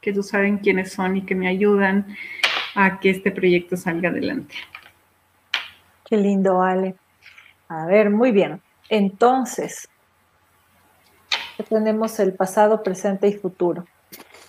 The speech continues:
Speaker 2: Ahora, ¿qué mensaje podrías darles a las mujeres que en este momento están atravesando por situaciones emocionales muy duras?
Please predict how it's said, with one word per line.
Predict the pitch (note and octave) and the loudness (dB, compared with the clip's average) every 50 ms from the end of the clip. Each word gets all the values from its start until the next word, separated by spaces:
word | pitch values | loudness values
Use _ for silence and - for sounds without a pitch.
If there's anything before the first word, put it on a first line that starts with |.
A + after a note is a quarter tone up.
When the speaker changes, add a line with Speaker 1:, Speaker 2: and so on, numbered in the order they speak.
| _ _ _ _ | _ _ _ _
Speaker 2:
Ahora, | G3+ G#3+ A3 A3+ A#3+ A#3+ B3+ B3+ B3 B3 - - - _ _ _ _ _ _ _ _ _ _ _ _ _ _ _ _ _ _ _ _ _ _ _ _ _ | 4 6 6 6 6 4 2 0 0 -2 -6 -14 -20 _ _ _ _ _ _ _ _ _ _ _ _ _ _ _ _ _ _ _ _ _ _ _ _ _
¿qué | - C#4+ C#4 | 2 4 4
mensaje | C#4+ D#4 E4 D#4+ - - C4 B3 - B3 | 4 4 2 2 2 0 2 2 0 0
podrías | A#3+ - G3 F#3 F#3+ F#3 G3 G3 G3 G3 F#3+ G3 - - - _ _ _ _ | 2 4 4 4 6 6 6 6 4 4 2 -2 -8 -14 -16 _ _ _ _
darles | - F3+ G3 G3 G3 G3 G#3 G#3 G#3 G#3 G#3 | -2 2 2 4 4 4 4 2 0 0 0
a | G#3+ | 2
las | G3+ F#3+ F#3 F#3 | 2 2 0 -2
mujeres | F#3 F3+ F3+ - G3+ F#3 G3 G3+ G3+ | -4 -6 -4 -2 0 0 0 -2 -2
que | - - | -4 -4
en | G3 F#3+ F#3+ | -2 0 0
este | F#3+ F#3+ G3 A3+ G#3 | -2 -2 -2 -2 -2
momento | G3+ F#3+ F#3 F#3 F3+ F3+ G3 | 0 0 0 -2 -2 -2 -4
están | F#3 - - G3 F#3+ F#3 | -6 -2 -2 -2 0 0
atravesando | F#3+ F#3+ - F#3+ F3 E3+ E3+ - - G3 F#3 F#3+ G3 F#3+ | 0 0 0 0 0 0 0 -2 -2 0 0 2 0 0
por | - F#3 | 0 -2
situaciones | F#3 - G3+ - - F#3 - - G3 F#3 F#3+ G3 F#3+ - | -4 -4 -6 -4 -4 -4 -2 0 0 0 0 0 0 0
emocionales | G3+ F#3+ F#3 F3+ - - F#3 F3 F3+ F3+ F3+ F#3 F#3+ F#3+ - _ _ _ _ - - - _ _ _ _ | -2 0 -2 -2 -2 -2 -2 0 0 2 2 2 0 -2 -6 _ _ _ _ -20 -20 -20 _ _ _ _
muy | - A3+ A#3+ C#4+ D4+ D4 | 2 4 6 6 6 8
duras? | A#3 A3+ A3+ A3+ A3+ C4 D4 C#4+ - - | 6 6 6 8 8 6 6 4 0 -10